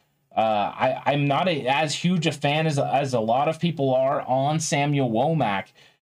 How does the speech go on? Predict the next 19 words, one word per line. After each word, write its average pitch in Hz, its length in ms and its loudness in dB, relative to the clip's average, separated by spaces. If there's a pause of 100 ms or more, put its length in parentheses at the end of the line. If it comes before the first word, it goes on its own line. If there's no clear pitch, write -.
(140)
But 147 460 -2
I 127 140 0
think 165 480 -2
right 135 240 0
now, 147 320 2
because 139 340 0
Womack 139 460 0
is 139 140 0
the 110 100 0
rookie, 139 300 0
potentially 135 600 -2
he 143 100 0
has 139 180 0
a 110 40 -6
chance 135 340 0
to 127 240 0
unseat 143 500 0
Deommodore 131 480 0
Lenoir. 131 440 0